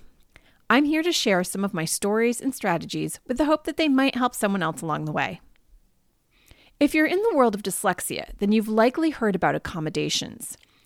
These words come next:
These are adaptations that can be made to help neurodiverse learners assimilate information.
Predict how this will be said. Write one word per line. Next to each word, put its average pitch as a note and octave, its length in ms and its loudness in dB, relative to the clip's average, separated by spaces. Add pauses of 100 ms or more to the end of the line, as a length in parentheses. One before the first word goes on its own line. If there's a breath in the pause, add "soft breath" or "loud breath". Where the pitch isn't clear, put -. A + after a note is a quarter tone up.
(140 soft breath)
These C#4 220 2
are F4+ 140 2
adaptations A#3 840 0
that F#3 140 -6
can G3+ 100 -2
be F#3+ 140 0
made E3 300 0
to F3+ 80 -4
help C#4 400 0
neurodiverse F#3 640 0
learners E3 460 -4
assimilate F#3+ 540 -2
information. E3+ 680 -6